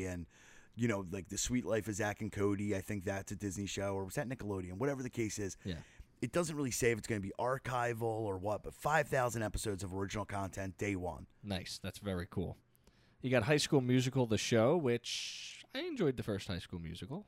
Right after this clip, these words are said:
Speaker 2: Yeah, and I guess this is some sort of reboot. I don't think that, like, Zac Efron or whatever. Is that his name? Is that the guy
Speaker 1: Yep,
Speaker 2: who was
Speaker 1: you're
Speaker 2: in the
Speaker 1: right
Speaker 2: first
Speaker 1: on
Speaker 2: one?
Speaker 1: it, Zac Efron.
Speaker 2: Yeah, I don't think he's coming back, but I could be wrong. Maybe he is.
Speaker 1: Yeah,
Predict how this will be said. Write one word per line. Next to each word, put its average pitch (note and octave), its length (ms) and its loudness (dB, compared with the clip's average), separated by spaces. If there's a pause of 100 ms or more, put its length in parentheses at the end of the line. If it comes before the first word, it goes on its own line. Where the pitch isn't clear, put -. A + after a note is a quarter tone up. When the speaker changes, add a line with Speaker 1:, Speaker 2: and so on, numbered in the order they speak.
Speaker 2:
Yeah, F#2+ 260 2
and G#2 80 -6
I A#2+ 60 0
guess C#3+ 200 0
this B2+ 200 -6
is - 80 -6
some A2+ 160 -4
sort A2+ 180 -2
of G2 60 -4
reboot. G2 480 -2
I F#2+ 100 -2
don't G2 160 -2
think G2+ 180 -6
that, G2 80 -4
like, F2+ 180 -6
Zac F#2 260 -4
Efron F2+ 540 -4
or F2 100 -4
whatever. F2 560 -4
Is - 60 -16
that B2+ 100 0
his C#3+ 100 -2
name? C#3+ 300 -4
Is - 60 -14
that D3 120 -6
the - 60 -6
guy D3+ 160 0
Speaker 1:
Yep, D3+ 60 8
Speaker 2:
who D#3+ 80 4
was C#3 80 -2
Speaker 1:
you're A#2 80 4
Speaker 2:
in G#2+ 60 0
the A2+ 40 2
Speaker 1:
right A#2+ 120 4
Speaker 2:
first A#2 60 4
Speaker 1:
on A2+ 60 4
Speaker 2:
one? - 120 2
Speaker 1:
it, - 60 -14
Zac G2+ 200 -2
Efron. G#2+ 320 -4
Speaker 2:
Yeah, G#2 100 -4
I A2 40 -2
don't A#2 100 0
think G2 120 -6
he's G2+ 140 -6
coming F#2 280 -2
back, F2+ 280 -4
but D3+ 80 4
I - 20 4
could F#3+ 140 -2
be F#3 60 2
wrong. D#3 200 4
Maybe G2 180 0
he A#2 60 2
is. F#2 240 -4 (120)
Speaker 1:
Yeah, D#3+ 120 -6